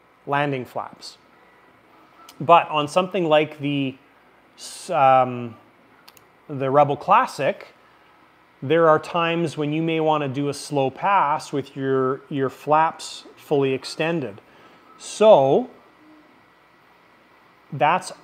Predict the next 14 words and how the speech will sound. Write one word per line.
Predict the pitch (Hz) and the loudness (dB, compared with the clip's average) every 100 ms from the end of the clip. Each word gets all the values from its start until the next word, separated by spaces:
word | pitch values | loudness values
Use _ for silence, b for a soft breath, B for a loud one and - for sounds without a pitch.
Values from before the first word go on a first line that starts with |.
| - - | -16 -6
gonna | 160 | -4
be | 147 147 | -2 -2
a | 135 | -2
different | 156 156 160 - | -4 -4 -8 -8
trim | - - 175 190 | -14 -4 -4 -4
setting | - 156 139 139 139 170 196 | -2 -2 0 -2 -6 -8 -6
than | 143 139 131 | -6 -6 -6
when | 135 135 | -8 -6
your | 139 | -6
gear | 123 143 196 196 | -8 -6 -2 0
is | 147 120 | -2 -4
down, | 117 110 110 110 | -10 -10 -12 -8
right? | 120 156 | -6 -6
So | - - 131 | -8 -2 -2